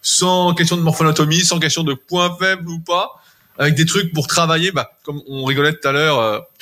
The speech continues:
suivant les préconis-, les préconisations de Jérôme, voilà, pour travailler un petit bout du grand dorsal, une partie interne, un truc, euh, alors voilà comment tu vas faire, <laughs> vraiment des trucs, euh, à dormir debout, et tout le monde le faisait. C'était obligatoire, tout le monde le faisait. Puis toi, t'essayais, tu disais, putain, qu'est-ce que c'est que ces conneries ? Euh,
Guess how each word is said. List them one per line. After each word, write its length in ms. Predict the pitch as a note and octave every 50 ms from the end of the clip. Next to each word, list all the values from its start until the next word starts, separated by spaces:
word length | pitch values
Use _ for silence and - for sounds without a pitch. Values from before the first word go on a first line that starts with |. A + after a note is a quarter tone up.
| - - -
suivant 200 | - - C3 C3+
les 60 | B2+
préconis-, 440 | - A#2+ A2+ C3+ C3 C3 B2+ - - -
les 80 | A#2
préconisations 480 | A2+ - - - C3+ C3 B2+ B2+ - C#3+
de 60 | C3
Jérôme, 360 | A#2 A#2+ C#3 C#3 D#3+ E3 C#3 - - - - - - -
voilà, 240 | A#2+ B2+ C#3 E3 E3+
pour 180 | E3 C#3 A#2+ -
travailler 580 | - D3+ D3 D3 D3 D3+ D#3+ E3+ F#3 F3 E3+ - - - -
un 260 | E3 F3+ F#3+ G3 F#3+
petit 200 | E3+ - F#3+ F3
bout 480 | E3 E3 F3 F#3+ G3 G3 G3+ G3+ G3+ F#3
du 300 | D#3+ C#3+ D3+ F3+ F3+ F3
grand 200 | E3+ F3 F3+ F3
dorsal, 500 | E3+ E3 D3+ - - F3+ F3 F3+ F3+ F3
une 120 | E3+ D#3+
partie 360 | F3 E3 C#3 - - - F3
interne, 340 | E3 D#3+ D#3 - F3+ E3+ D#3
un 60 | C#3
truc, 340 | - - - D#3+ E3+ E3 D#3
euh, 140 | C#3+ C3 A#2+ - - - - _ -
alors 160 | - C#3+ D3
voilà 180 | C#3+ E3 E3+ F3
comment 240 | E3+ F3 E3+ E3+ E3+
tu 160 | E3 - D3
vas 180 | D3 D#3 D3+ D3+
faire, 320 | - - D#3+ E3 D#3+ D#3+ E3 C3 A#2+ A#2 -
<laughs> 220 | - - - -
vraiment 180 | - C#3+ C3+ B2+
des 140 | C3+ C#3+ C3+
trucs, 320 | - - E3 E3+ D#3+ D3+
euh, 80 | B2+ G#2 - - - - - - -
à 60 | C3+
dormir 220 | C#3 E3 F3 E3+ E3
debout, 200 | D#3+ E3+ B3 G#3
et 100 | D3 C3+
tout 100 | - B3+
le 60 | B3
monde 120 | B3+ A#3+ G#3+
le 80 | G3+
faisait. 220 | F3 A#2 A2 - - _ _ _ _ _ _ _ -
C'était 200 | - - - D3+
obligatoire, 460 | D3 D3 D3 C3 C3 B2 - F#3 F3
tout 80 | - F3
le 60 | D#3+
monde 140 | E3 E3 D#3
le 80 | C#3+ B2+
faisait. 240 | A#2 D3+ G3+ - - _ _ _ _ _ - - - - - - - -
Puis 100 | - C#3
toi, 120 | B2+ F3 E3+
t'essayais, 360 | D#3 C3 - C#3+ C#3 E3+ G3+
tu 100 | - B2+
disais, 100 | A#2 B2
putain, 300 | - - - D#3 A#2+ A#2+
qu'est-ce 60 | -
que 100 | - F#3+ E3
c'est 160 | - F3+ D#3+
que 60 | -
ces 140 | - C3 A2+
conneries ? 360 | - B2+ B2 D3+ F#3 F#3+ E3+
Euh, 160 | B2 A2 G#2+